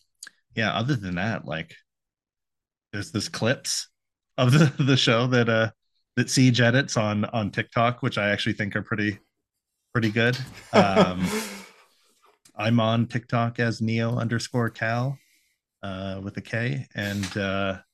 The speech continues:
Speaker 1: yeah, I'm Neo, uh, Mini F O, which I just realized. I forgot I changed my name.
Speaker 2: Oh.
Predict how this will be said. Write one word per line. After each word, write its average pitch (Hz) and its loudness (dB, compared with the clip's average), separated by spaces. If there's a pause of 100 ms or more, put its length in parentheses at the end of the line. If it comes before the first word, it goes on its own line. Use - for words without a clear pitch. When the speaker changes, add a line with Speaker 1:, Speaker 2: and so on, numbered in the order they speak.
(600)
Speaker 1:
yeah, 156 4
I'm 131 8
Neo, 143 8 (140)
uh, 120 4 (720)
Mini 131 6 (140)
F 127 0
O, 107 4 (840)
which 104 -2
I 107 0
just 104 -4
realized. 95 -2 (160)
I 98 -6
forgot 110 -2
I 120 4
changed 123 0
my 123 2
name. 98 0 (720)
Speaker 2:
Oh. 127 2